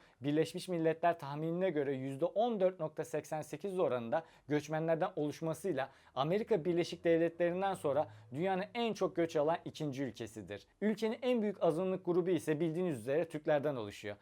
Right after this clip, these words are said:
Türklerin sayısı yaklaşık üç milyondur. Almanya aynı Amerika Birleşik Devletleri gibi eyalet federal bir parlamenter cumhuriyet olarak yönetilmektedir. Ülke on altı federal eyaletten oluşur ve her eyaletin kendi anayasası ve hükümeti bulunmaktadır.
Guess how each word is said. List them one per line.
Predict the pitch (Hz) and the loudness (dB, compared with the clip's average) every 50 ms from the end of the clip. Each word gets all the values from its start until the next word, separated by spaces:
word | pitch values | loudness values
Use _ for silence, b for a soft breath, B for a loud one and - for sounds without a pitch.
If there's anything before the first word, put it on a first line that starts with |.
| b b b b | b b b b
Türklerin | - 165 160 - 175 170 165 160 | -8 -6 0 0 0 0 0 -2
sayısı | - - 160 147 147 147 - 156 | 2 2 4 4 4 2 0 2
yaklaşık | 156 156 147 - 147 143 - - - - - | 2 2 2 0 -4 -6 -6 -8 -12 -4 -2
üç | 202 165 - - | -2 -2 -2 -4
milyondur. | 139 123 107 104 104 98 92 95 90 90 90 - - _ _ _ | -6 -6 -4 -4 -4 -6 -6 -8 -10 -12 -12 -12 -20 _ _ _
Almanya | - 156 196 226 240 247 233 202 202 - | 6 6 6 6 6 4 2 2 0 0
aynı | 185 190 202 214 202 202 | 2 2 2 2 0 0
Amerika | - 170 175 190 196 185 185 160 147 | -2 -2 0 0 0 -2 -2 -2 -2
Birleşik | 180 175 180 170 - - - - | 0 0 0 -2 -4 -6 0 2
Devletleri | 170 170 165 170 160 - 180 185 202 170 | 2 4 4 0 0 2 2 2 2 2
gibi | 147 135 - - - | 0 -4 -4 -4 -2
eyalet | 147 151 156 160 165 170 185 185 - | 0 2 4 4 4 2 2 0 0
federal | 156 156 131 160 156 165 170 170 147 | -2 0 2 4 4 4 4 4 4
bir | 147 160 156 | 0 -2 -2
parlamenter | 156 156 147 147 147 151 151 156 147 - 170 165 | 0 0 0 2 2 0 0 -2 -2 0 0 0
cumhuriyet | 135 131 151 156 156 151 165 160 160 - | 0 -2 -4 -2 2 4 2 2 2 0
olarak | 135 139 151 170 165 - | 0 0 0 0 0 -2
yönetilmektedir. | 143 139 139 135 - 135 135 135 135 131 - 139 131 95 101 98 - _ | -4 -6 -4 -6 -6 -6 -4 -4 -6 -4 -4 -4 -4 -4 -6 -10 -8 _
Ülke | 160 170 185 180 185 - 240 247 | 0 0 0 2 4 4 2 4
on | 220 196 202 | 4 0 2
altı | 202 190 185 180 - 185 | 4 2 2 2 0 -4
federal | 185 - 165 156 156 165 165 180 180 - | -2 0 0 2 4 4 6 4 4 4
eyaletten | 151 147 147 147 147 151 151 - - 170 175 | 2 2 2 2 2 0 0 0 0 0 0
oluşur | 156 139 127 120 110 - 170 185 - | 0 -4 -6 -6 -6 -4 -6 -6 -4
ve | 110 127 123 | -4 -6 -6
her | - - 202 233 262 - | -2 0 0 0 2 4
eyaletin | 208 196 185 175 170 165 156 - 190 185 | 4 6 6 6 6 4 2 -2 -6 -8
kendi | - - 170 160 165 185 | -4 -2 -2 -2 -2 -2
anayasası | - 160 151 151 147 147 143 - 151 127 - 180 156 | -2 -2 -4 -2 -4 -4 -4 -6 -8 -6 -6 -2 -2
ve | 156 | -2
hükümeti | 143 131 - - 151 143 143 135 - 143 | -2 -4 -6 -6 -4 -4 -4 -4 -6 -6
bulunmaktadır. | 120 117 101 104 98 95 95 - - - 101 87 80 90 - - | -6 -6 -8 -8 -6 -8 -8 -8 -8 -10 -10 -8 -8 -12 -14 -14